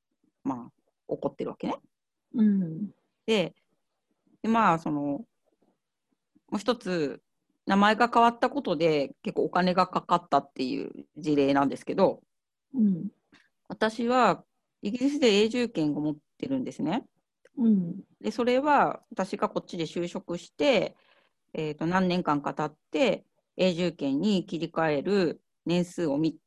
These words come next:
Speaker 1: あの、満たしたっていうことで切り替えたんですけど、
Speaker 2: うん。
Speaker 1: で、その時は、まあ、六歳だったから、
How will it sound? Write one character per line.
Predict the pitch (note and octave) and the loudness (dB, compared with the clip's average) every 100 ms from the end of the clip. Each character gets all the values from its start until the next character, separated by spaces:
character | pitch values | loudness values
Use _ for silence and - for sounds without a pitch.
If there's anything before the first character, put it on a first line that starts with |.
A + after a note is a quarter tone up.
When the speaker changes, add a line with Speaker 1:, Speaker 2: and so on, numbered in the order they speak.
| _ _ _ _ | _ _ _ _
Speaker 1:
あ | C#3+ | -6
の、 | C3+ | -4
満 | D#3+ F3 | -2 -2
た | |
し | - | 0
た | G#3 | -2
っ | G3+ | -2
て | D3+ | -6
い | |
う | |
こ | D3+ | -6
と | D3 D#3 | -6 0
で | A3 | 0
切 | - D#3 | 0 -8
り | |
替 | - C#3 | -2 -4
え | |
た | C#3 | -4
ん | C3 | -10
で | - | -12
す | |
け | - | -4
ど、 | A#3 E3+ - _ _ _ _ A#3+ | 0 0 -2 _ _ _ _ 0
Speaker 2:
う | G#3+ | 2
ん。 | F3+ E3 D#3+ - _ _ _ _ _ _ _ _ - | 2 -4 -10 -18 _ _ _ _ _ _ _ _ -10
Speaker 1:
で、 | |
そ | G3+ C4 | 0 2
の | C#4+ | 2
時 | D#4+ A#3+ F#3 | 0 -2 0
は、 | G#3+ F3 C#3+ - _ _ _ | 2 4 2 -4 _ _ _
ま | - G#3+ | -2 0
あ、 | |
六 | E3 E3+ | 0 -4
歳 | - A#3+ A#3 | -4 -4 -4
だ | - G#3 | -8 -10
っ | C4 | -10
た | - | -10
か | - C#3 | -6 0
ら、 | F3+ D3 | 2 0